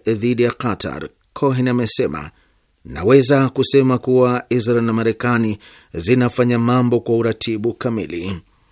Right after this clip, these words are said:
Marekani ndiye mshirika wetu mkuu na Rais Trump ana nafasi muhimu katika kuunga mkono utulivu na uthabiti katika Mashariki ya Kati."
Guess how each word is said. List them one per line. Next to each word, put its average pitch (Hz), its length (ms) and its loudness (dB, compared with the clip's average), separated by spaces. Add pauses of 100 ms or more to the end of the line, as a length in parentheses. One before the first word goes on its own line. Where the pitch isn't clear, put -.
(800)
Marekani 117 540 -2
ndiye 120 280 4
mshirika 113 420 2
wetu 123 360 4
mkuu 120 500 4 (220)
na 127 200 0
Rais 127 460 4
Trump 131 440 0 (260)
ana 135 240 0
nafasi 120 580 0
muhimu 113 600 -4 (220)
katika - 280 -4
kuunga 120 360 2
mkono 120 420 2
utulivu 120 520 2
na 120 100 2
uthabiti 117 580 -2
katika 113 300 -2
Mashariki 113 560 -2
ya 117 60 0
Kati." 90 560 -8